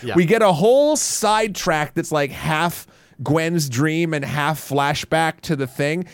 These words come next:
Speaker 2: And
Speaker 1: we
Speaker 2: I'm
Speaker 1: don't
Speaker 2: like,
Speaker 1: quite know how he ended up in the house, right?
Speaker 2: "Who the fuck
Speaker 1: <laughs>
Speaker 2: is this?"
Speaker 1: No, no, I,
Speaker 2: Like,
Speaker 1: like, I, I presume he's just a kid that, that the
Speaker 2: Yeah, yeah,
Speaker 1: grabber
Speaker 2: but,
Speaker 1: grabbed.
Speaker 2: but, like, but this is the thing. The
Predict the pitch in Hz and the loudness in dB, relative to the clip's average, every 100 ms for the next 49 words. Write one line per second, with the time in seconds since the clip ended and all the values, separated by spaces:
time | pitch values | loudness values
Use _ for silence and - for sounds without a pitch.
0 | - 170 180 190 175 - _ - - 220 | -6 -2 0 2 0 -2 _ -18 -4 -4
1 | 226 - 190 202 160 131 170 165 170 165 | -4 -4 -2 -2 -2 -2 -4 -4 -6 -8
2 | 151 147 139 139 120 120 113 - 104 98 | -6 -6 -6 -8 -10 -12 -14 -18 -14 -10
3 | - 277 320 330 339 285 277 - - 302 | 0 2 4 4 4 2 0 -4 0 2
4 | 254 120 127 165 165 180 - _ - - | 4 2 0 -2 -2 -6 -8 _ -20 -20
5 | _ - 302 349 302 180 117 95 - - | _ -2 2 2 2 0 0 -4 -6 -12
6 | - - - - 294 349 254 180 214 196 | -12 -12 -18 -6 0 0 2 2 4 2
7 | - - - 247 247 240 - 240 202 196 | -2 -20 -12 -4 -4 -4 -8 -6 -4 -2
8 | 185 165 185 160 131 131 - 123 - 107 | -4 -2 -2 -4 -4 -6 -6 -12 -12 -14
9 | 98 - 110 107 _ _ 110 117 107 - | -14 -12 -10 -10 _ _ -12 -12 -8 -2
10 | 277 285 285 220 202 233 226 220 - 202 | 2 4 2 0 0 0 2 0 0 -2
11 | 240 214 170 98 - _ _ - - _ | 0 -2 -2 -6 -6 _ _ -20 -20 _
12 | _ _ _ - - _ - 147 175 | _ _ _ -20 -20 _ -6 0 2